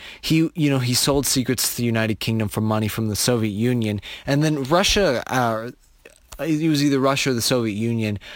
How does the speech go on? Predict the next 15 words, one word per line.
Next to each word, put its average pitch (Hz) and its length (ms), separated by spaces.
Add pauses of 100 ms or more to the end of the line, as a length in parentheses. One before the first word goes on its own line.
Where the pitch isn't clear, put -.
(120)
caught 127 340
him 123 280
doing 117 400
that, 98 400 (240)
and 123 160
they 113 140
jailed 117 420
him. 104 220
They 101 160
jailed 113 260
him 110 120
for 113 120
a 104 80
while. 101 460 (420)
Um, 92 600